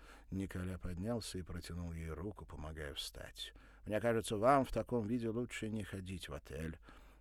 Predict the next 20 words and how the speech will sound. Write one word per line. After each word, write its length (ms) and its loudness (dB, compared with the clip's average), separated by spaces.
Мы 180 0
неподалёку 560 4
от 100 4
квартиры 520 0
моего 340 0
покойного 580 -2
деда, 380 4
доставшейся 600 -6
мне 160 -4
по 100 -8
наследству. 800 -4
Сказал, 400 -4
глядя 380 -4
на 160 -4
экранчик 420 -6
устройства. 680 -8
"Я 100 4
там 220 4
редко 380 2
бываю, 540 -2